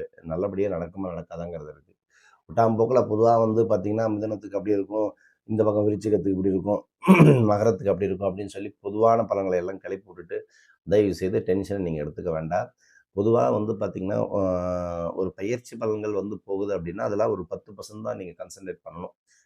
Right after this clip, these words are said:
மீதி தொண்ணூறு பர்சன்ட் உங்க ஜாதக-, சுய ஜாதகத்துல இருக்கக்கூடிய கிரகங்களுடைய அமைப்பும் சனி உங்களுக்கு கொடுக்க வேண்டிய பலன்களை பொறுத்து தான் இருக்கும். இவருக்கு இப்படித்தான் நடக்கும்னா, அவருக்கு அப்படித்தான் நடக்கும். So, நான் போய் அதுல வந்து புதுசா இப்படி போகும், அது பெரிய லெவல்ல கொண்டு வந்துரும், அது ஆஹா ஓஹோன்னு பேசிக்கிட்டு இருந்ததுனால எந்த ஒரு பிரயோஜனமும் கிடையாது.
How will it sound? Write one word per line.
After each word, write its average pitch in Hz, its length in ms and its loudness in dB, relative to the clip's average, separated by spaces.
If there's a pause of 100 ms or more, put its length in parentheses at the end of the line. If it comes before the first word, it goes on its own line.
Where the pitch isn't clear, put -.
(140)
மீதி 117 160 2
தொண்ணூறு 113 300 2
பர்சன்ட் 117 240 -4
உங்க 104 120 0
ஜாதக-, 101 320 0
சுய 104 220 -2
ஜாதகத்துல 104 400 -2
இருக்கக்கூடிய 87 440 -6
கிரகங்களுடைய 98 540 -2
அமைப்பும் 101 600 -4
சனி 104 280 -2
உங்களுக்கு 98 280 -2
கொடுக்க 95 280 -4
வேண்டிய 90 220 -2
பலன்களை 98 380 -2
பொறுத்து 90 420 -14
தான் 110 180 -6
இருக்கும். 82 340 -12 (600)
இவருக்கு 98 280 2
இப்படித்தான் 92 380 0
நடக்கும்னா, 117 320 0
அவருக்கு 101 280 -2
அப்படித்தான் 92 300 -6
நடக்கும். 87 360 -10 (400)
So, 101 80 0
நான் 95 240 2
போய் 120 100 6
அதுல 110 220 6
வந்து 104 180 -2
புதுசா 107 340 0
இப்படி 104 200 0
போகும், 101 360 0
அது 95 180 2
பெரிய 101 220 -4
லெவல்ல 101 240 0
கொண்டு 101 200 -8
வந்துரும், 98 280 -4
அது 90 180 -2
ஆஹா 92 260 0
ஓஹோன்னு 95 280 -4
பேசிக்கிட்டு 90 340 -16
இருந்ததுனால 85 400 -8
எந்த 82 180 -10
ஒரு 92 140 -2
பிரயோஜனமும் 90 460 -6
கிடையாது. 82 360 -6